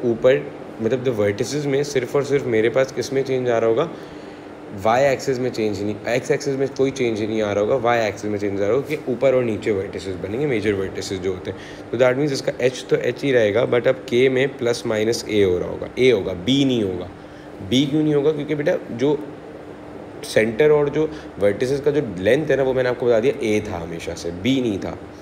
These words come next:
ठीक है, regardless of the fact कि वो up and down open हो या right और left open हो। तो अब इसके vertices पहले निकाल लेते हैं। So vertices के कैसे आएंगे? माइनस थ्री, टू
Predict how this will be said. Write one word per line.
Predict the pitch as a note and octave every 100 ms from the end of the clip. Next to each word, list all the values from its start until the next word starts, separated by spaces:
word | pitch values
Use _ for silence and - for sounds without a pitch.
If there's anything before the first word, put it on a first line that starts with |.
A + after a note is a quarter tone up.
| - - - - - -
ठीक | C#3
है, | B2+ F#2+ - - -
regardless | A2 A2+ A2+ A#2 B2+
of | C3
the | C3 A#2+
fact | A#2 A2+
कि | B2+
वो | B2+ - - -
up | G2+ B2
and | A#2+ A2
down | G#2+ A#2
open | G#2 A2
हो | A2+
या | A#2
right | G#2 F#2+ G#2+
और | G2
left | F#2 F2+ D#2+
open | D#2 E2+
हो। | E2 - - - - - -
तो | A#2 A#2+ A#2 -
अब | A2+ A2+
इसके | - C#3+
vertices | B2 A2+ C3 C3+ -
पहले | C3+ C#3
निकाल | B2 A2+ A2+
लेते | G#2+ A2
हैं। | G#2+
So | A2
vertices | G#2+ G#2+ A#2 B2+ B2
के | C3
कैसे | A#2+ A2+ A#2+
आएंगे? | A#2 A#2+
माइनस | G#2+ G#2 A2+ A2+ -
थ्री, | A2 A2+ G#2+ G2 G#2+ - - - - - -
टू | C3 C3+